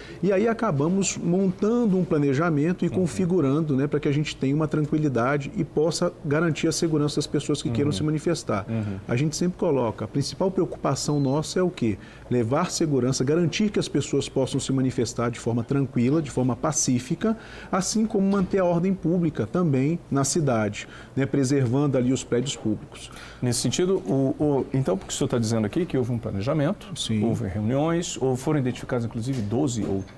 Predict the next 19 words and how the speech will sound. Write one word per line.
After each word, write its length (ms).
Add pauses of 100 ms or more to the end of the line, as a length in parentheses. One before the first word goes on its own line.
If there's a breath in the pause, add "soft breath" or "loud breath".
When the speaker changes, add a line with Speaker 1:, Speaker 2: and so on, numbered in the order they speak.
Speaker 2:
treze 320
grupos, 580 (480 loud breath)
né, 220
mas 240
houve 140
surpresas 520
também, 320
né, 140
principalmente 460
na 80
véspera. 520
O 60
que 160
que 60
aconteceu 520
ali, 160
secretário? 460 (100)
Speaker 1:
I-, 280
isso. 400